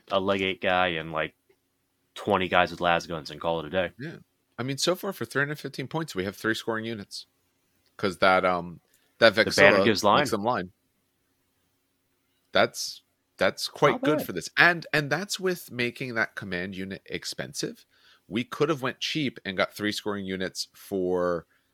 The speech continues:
Speaker 2: like, legitimately almost a hundred points less. So you could actually go cheap, cheaper with this.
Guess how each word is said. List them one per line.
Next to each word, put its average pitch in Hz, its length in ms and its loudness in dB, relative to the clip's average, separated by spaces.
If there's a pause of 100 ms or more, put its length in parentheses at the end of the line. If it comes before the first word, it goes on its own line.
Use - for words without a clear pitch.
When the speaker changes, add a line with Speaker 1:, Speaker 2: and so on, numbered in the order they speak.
(240)
Speaker 2:
like, 98 200 2
legitimately 95 840 -2
almost 90 300 -2
a 82 80 -8
hundred 85 300 -6
points 82 280 -8
less. - 360 -4 (920)
So - 140 -6
you 82 80 -2
could 139 260 2
actually 143 280 0
go 123 120 -4
cheap, - 380 -6
cheaper 80 600 0 (180)
with 80 160 -10
this. - 320 -8